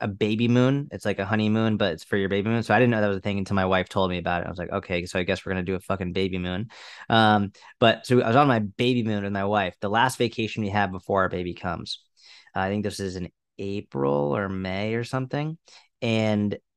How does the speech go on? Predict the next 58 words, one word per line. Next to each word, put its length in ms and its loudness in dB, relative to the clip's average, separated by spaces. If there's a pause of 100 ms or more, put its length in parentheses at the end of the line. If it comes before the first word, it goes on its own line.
(440)
we 240 0
were 240 2
in 120 2
Florida, 320 4
and 180 -2
this 100 -8
person 360 -2
was 100 2
also 260 2
in 80 -4
Florida, 280 2
and 100 -2
this 80 -8
person 320 -2
reached 240 0
out 160 2
and 40 -8
was 100 -8
like, 140 -4
"Hey, 160 4
I 40 6
wanna 240 2
get 120 -4
together 280 4
with 140 0
you." 200 0 (320)
And 100 -2
I 20 2
was 100 0
like, 240 0 (240)
"Hey, 420 4
like, 240 0 (120)
love 260 2
you, 300 2 (260)
but 220 2
I'm 120 -4
with 120 2
my 140 2
wife. 320 4
This 140 -6
is 60 -4
our 80 0
last 200 2
vacation. 560 -2
You're 120 -2
forty-five 440 0
minutes 260 -6
away. 460 4
Like, 260 -2
no, 320 2
like, 180 0
I'd 180 0
rather 260 0
just 160 -8
be 100 -4
with 80 -4
my 120 -4
wife." 200 0